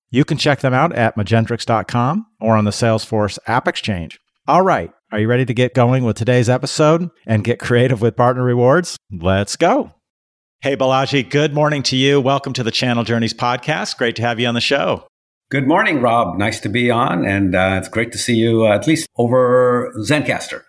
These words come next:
Speaker 1: Yeah, we get to see each other. Our, our audience can't see you, but I can, which is nice. A new feature of, this is brand new with Zencastr, just out a couple months ago, that we can actually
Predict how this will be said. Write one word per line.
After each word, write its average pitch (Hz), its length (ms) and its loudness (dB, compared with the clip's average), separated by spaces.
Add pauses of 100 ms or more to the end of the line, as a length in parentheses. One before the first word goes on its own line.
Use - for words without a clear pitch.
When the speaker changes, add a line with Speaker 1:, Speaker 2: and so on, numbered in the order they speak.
(120)
Speaker 1:
Yeah, 185 240 0
we 165 140 -2
get 226 160 -2
to 160 40 -2
see 143 180 0
each - 140 -2
other. 117 300 0
Our, 113 180 -2
our 123 180 -2
audience 143 420 -4
can't 107 240 -6
see - 180 -2
you, 104 240 0
but 107 160 -2
I 120 160 -2
can, 92 380 -6
which 95 120 -4
is 101 140 -4
nice. 104 340 -4 (200)
A 98 80 -4
new 123 160 -2
feature 131 360 -2
of, 95 200 -6 (280)
this 147 140 -4
is 151 80 -6
brand 143 220 -2
new 143 120 0
with 110 120 -2
Zencastr, 98 840 -2
just 110 220 -8
out 110 200 -2
a - 40 -16
couple 101 240 -8
months 101 200 -4
ago, 92 200 -4
that 92 100 -4
we 98 80 -2
can 98 140 -6
actually 95 460 -6